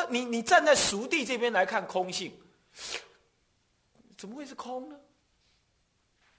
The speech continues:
观音菩萨能够示现三十二相度众生，那众生还真被度了。所以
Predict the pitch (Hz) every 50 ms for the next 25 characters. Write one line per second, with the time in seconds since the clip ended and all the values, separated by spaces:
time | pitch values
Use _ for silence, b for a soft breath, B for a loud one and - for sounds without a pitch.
0 | _ _ _ _ _ - - 254 262 254 254 254 208 170 180 196 190 214 185 170
1 | 156 156 160 175 175 190 175 - - - 196 160 151 - - 185 170 156 147 143
2 | 135 131 123 117 113 110 107 - - _ - - - 196 180 170 - 165 160 151
3 | 143 135 - 165 147 131 - - 135 120 117 123 113 104 - 107 98 92 90 _
4 | _ b b b b b b b b b b b b - 262 247 - 349 277 202
5 | - 277 196 190 196 190 233 226 220 226 202 180 - 208 165 127 107 90 - -
6 | - - _ _ _ _ _ _ _ - - 202 226 247 247 214 170